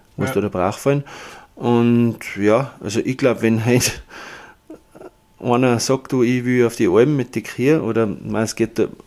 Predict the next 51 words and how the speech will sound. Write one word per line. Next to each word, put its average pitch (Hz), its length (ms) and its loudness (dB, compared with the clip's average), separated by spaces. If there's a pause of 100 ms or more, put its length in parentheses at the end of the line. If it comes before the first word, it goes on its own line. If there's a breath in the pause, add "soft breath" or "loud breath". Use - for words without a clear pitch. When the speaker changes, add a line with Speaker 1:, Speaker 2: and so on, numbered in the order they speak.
(500)
Speaker 1:
im 117 100 0
Endeffekt 123 720 0 (420 loud breath)
eine 113 120 2
Landwirtschaft 127 540 2
zu 120 80 -2
betreiben, 113 560 0 (200)
ist 120 220 -4
jetzt 117 260 0
ein, 110 280 0
das - 160 -6
kann 127 140 -4
man 117 80 -2
relativ 107 340 0
schnell 107 300 2
machen, 95 340 -4
gell? 110 220 -2 (140)
Also - 200 -8
Speaker 2:
Mhm. 131 100 -2
Speaker 1:
das, - 480 -6 (500 loud breath)
es, - 180 -14
es 104 400 -8
gibt - 220 -20
einen 101 100 -6
Kurs, - 680 -2
glaub 104 160 0
ich, 107 60 2
in 104 100 -2
der 101 100 -4
Waldau, 101 560 2
was 110 140 -6
man, 110 80 -10
den 107 140 -2
muss 113 280 -4
man 101 120 -2
machen, 110 340 0
wenn 104 100 0
man, 107 220 -2
man, 98 160 -2
ich, 135 180 4 (580 loud breath)
zum 123 140 -2
Beispiel, 117 340 4
wenn 113 100 6
man 120 100 6
es, - 240 -4
äh, 101 180 -2
von 107 260 -4
elterlichen - 480 0
Seiten 113 380 2
übergeben 110 460 2
kriegt, 147 260 0
die, 135 80 4